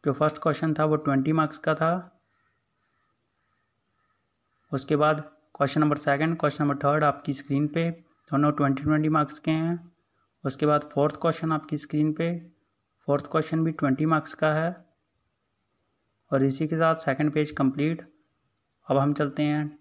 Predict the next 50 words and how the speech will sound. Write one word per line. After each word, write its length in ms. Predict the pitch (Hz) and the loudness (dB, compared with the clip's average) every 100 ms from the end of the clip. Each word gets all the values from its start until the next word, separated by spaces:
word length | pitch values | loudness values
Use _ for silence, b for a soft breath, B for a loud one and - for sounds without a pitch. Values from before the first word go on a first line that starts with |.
| _ - | _ 0
थर्ड 200 | 135 139 | 0 0
पेज 220 | 160 156 | -4 -4
पे। 140 | 170 185 - | -8 -8 -8
तो 80 | 139 | -2
ये 200 | 131 139 | 0 0
रहा 140 | 151 151 | 0 -4
थर्ड 220 | - 139 - | -4 -4 0
पेज 180 | 151 143 | 0 2
आपकी 300 | 135 - 139 | 0 -2 -8
स्क्रीन 340 | - 143 147 | -4 -2 -2
पे। 140 | 151 | -2
क्वेश्चन 300 | 170 135 135 | -2 -2 0
नंबर 120 | 147 139 | -2 -2
फिफ्थ, 300 | 156 160 - | -2 -4 -2
क्वेश्चन 280 | 143 135 | -4 -2
नंबर 100 | 139 | -2
सिक्स्थ, 340 | 135 160 160 - _ _ _ _ _ _ | -2 -6 -6 -14 _ _ _ _ _ _
दोनों 200 | 135 139 | -2 0
ट्वेंटी 280 | 147 147 135 | 0 0 0
ट्वेंटी 220 | 147 151 | 2 2
मार्क्स 280 | 156 151 151 | 2 0 -4
के 120 | - | -6
हैं। 360 | 156 165 170 - _ _ - | -2 -2 -6 -10 _ _ -6
उसके 200 | 139 - | -6 -2
बाद 100 | 147 143 | -2 0
क्वेश्चन 220 | 139 156 | -2 0
नंबर 140 | 147 | -2
सेवंथ, 300 | 139 147 151 | 0 0 0
क्वेश्चन 300 | 151 143 - | -2 -4 -2
नंबर 140 | 143 135 | -2 2
एट्थ, 260 | 156 160 - _ _ _ _ - | 0 -2 -10 _ _ _ _ -2
दोनों 220 | 135 143 | 0 0
ट्वेंटी 260 | 143 131 | 0 -2
ट्वेंटी 220 | 139 139 147 | 0 0 0
मार्क्स 260 | 151 147 | 0 -4
के 120 | - 156 | -4 -2
हैं। 380 | 160 170 - _ _ _ _ _ - | 0 -4 -6 _ _ _ _ _ -4
और 120 | 143 | 0
इसी 220 | 135 139 | 0 -2
के 100 | 156 | -4
साथ 240 | 160 165 165 | 0 0 0
इंग्लिश 380 | 147 139 143 151 | 0 0 -2 -2
मीडियम 220 | 147 151 | -2 0
में 100 | 151 | -2
जितना 260 | 143 147 143 | -2 -4 -2
क्वेश्चन 300 | 147 139 151 | -2 -2 -2
पेपर 240 | 143 139 | -2 -4
था 100 | 143 | -2
वो 80 | 135 | -2
कंप्लीट। 480 | 135 131 143 165 | 0 0 0 -2